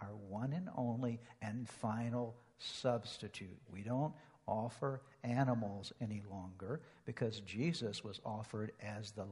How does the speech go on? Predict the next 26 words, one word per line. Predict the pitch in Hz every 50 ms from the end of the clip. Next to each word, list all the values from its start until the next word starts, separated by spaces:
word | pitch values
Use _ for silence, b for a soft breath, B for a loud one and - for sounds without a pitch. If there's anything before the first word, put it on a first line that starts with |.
| 92 90
Lamb | 92 101 104 123 143 160 165 170 196 208
of | 180 160 131 -
God, | 107 90 92 90 87 92 104 - -
perfectly | - - 110 - - 156 147 - 175 170
God | 156 135 127 123 123 120 120 120 120 B B B B B
and | 120 117 117
perfectly | - - 113 110 - 135 - - 147 147
man, | 139 113 104 98 98 98 95 98 98 B B B B B
on | 110 107 104
behalf | 110 104 98 - - 117 110 107 107 110 - -
of | 113 113 107 101
you | 95 98 92 92 95 104 - - - -
and | 95 92 87 87 90 92 92 90 - _ -
me. | 92 90 82 80 80 - - _ B B B B B B B
So | - 160
let's | 160 202 208 -
go | - 190
to | 175 160
the | 143 151
book | 127 127 139 127 - 123
of | 110 - - -
Hebrews, | - 113 110 117 110 98 98 98 98
and | 98 113
let's | 151 160 - - -
see | - 175 165
what | 147 143 -